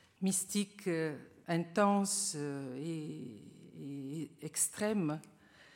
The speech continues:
et qui est devenue sainte de l'Église catholique, apostolique et romaine.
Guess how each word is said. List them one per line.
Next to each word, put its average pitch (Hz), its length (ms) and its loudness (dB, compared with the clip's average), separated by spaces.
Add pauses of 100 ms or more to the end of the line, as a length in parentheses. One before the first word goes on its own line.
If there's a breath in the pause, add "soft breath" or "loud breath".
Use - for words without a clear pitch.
(120 loud breath)
et 160 100 -6
qui 175 140 -2
est 156 100 0
devenue 180 400 4
sainte 175 480 0
de 165 80 -2
l'Église 165 600 -4
catholique, 165 480 -4
apostolique 156 600 -8
et 160 60 -4
romaine. 160 600 -2